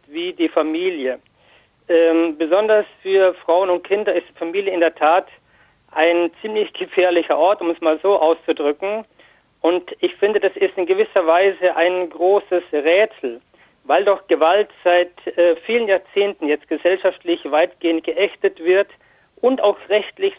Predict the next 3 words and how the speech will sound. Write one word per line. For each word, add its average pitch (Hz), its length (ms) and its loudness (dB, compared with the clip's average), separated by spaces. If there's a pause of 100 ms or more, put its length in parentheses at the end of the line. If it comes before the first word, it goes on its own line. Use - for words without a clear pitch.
sanktioniert 196 800 -2
wird. 120 220 -6 (540)
Also, 170 720 2